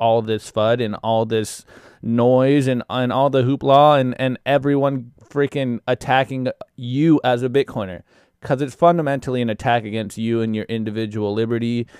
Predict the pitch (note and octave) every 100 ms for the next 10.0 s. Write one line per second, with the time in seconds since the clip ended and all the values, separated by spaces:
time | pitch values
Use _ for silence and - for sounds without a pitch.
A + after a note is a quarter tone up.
0 | - _ - C3 B2+ B2 A#2+ A2 A#2 B2+
1 | A2 B2+ B2+ A#2+ B2 B2 A#2+ A#2+ - F3
2 | D#3+ F#2 - _ _ _ _ _ _ _
3 | C#3 C#3+ C#3+ C3+ - D3+ - E3 F#3+ F#3
4 | - A#2+ G#2 G2+ - G#2 F2 - - B2+
5 | B2 C3 - _ - D3 C#3 D3 D#3 C3
6 | D3+ D3+ G2 F#2 - B2+ B2+ - C#3+ C3+
7 | C3 C3 - _ _ _ _ - - E3+
8 | E3+ F3 - E3 C#3 - C#3 C3+ C3+ C#3
9 | C#3 D3 D3+ C3 C3 C3+ B2+ D3 B2+ A#2+